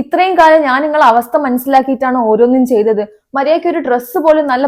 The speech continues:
പൈസന്റെ ഞാൻ ഇതുവരെ വാങ്ങിച്ചിട്ടില്ല, നിങ്ങളടുത്ത് ഉണ്ടാവില്ല എന്ന് വിചാരിച്ചിട്ട്. രണ്ട് കൊല്ലായിട്ട് ഒരേ ചെരുപ്പ് ഉപയോഗിക്കുക, അതും ഞാൻ പൊട്ടാണ്ട് ഇതുവരെ സൂക്ഷിച്ച്. ഇതൊന്നും പുതിയത് വാങ്ങിക്കാൻ എനിക്ക് അറിയായിട്ടല്ല. ഒരു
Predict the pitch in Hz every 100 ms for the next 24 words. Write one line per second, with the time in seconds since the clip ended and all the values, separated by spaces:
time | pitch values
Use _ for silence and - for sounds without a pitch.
0 | 254 240 254 285 277 247 247 262 285 240
1 | 220 226 240 220 190 180 233 262 277 311
2 | 254 233 262 277 277 262 208 202 - 190
3 | 185 _ _ _ 285 269 320 359 302 302
4 | 311 311 285 247 302 311 254 254 254 240
5 | 233 233 208 - 247 269 320 320 311 240
6 | 240 311 320 320 254 269 302 294 240 -
7 | 254 240 208 _ - 285 370 370 339 285
8 | 320 349 294 277 294 349 330 311 254 233
9 | 294 294 262 226 196 - _ _ -